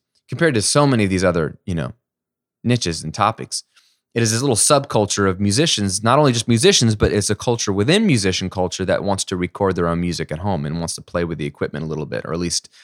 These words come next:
have enough guts to D I Y. That little tiny niche, it has exploded in the last decade, to be sure. But it's funny because there are people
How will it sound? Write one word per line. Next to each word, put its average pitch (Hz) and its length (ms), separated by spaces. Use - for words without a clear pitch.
have 95 200
enough 90 300
guts 87 280
to 85 100
D 80 160
I 78 140
Y. 90 220
That 143 520
little 170 260
tiny 165 460
niche, 131 720
it 180 160
has 156 360
exploded 143 680
in 85 60
the 87 80
last 85 300
decade, 92 460
to 160 200
be 113 160
sure. 104 400
But 104 140
it's 104 120
funny 156 200
because 98 260
there 92 120
are - 20
people 120 480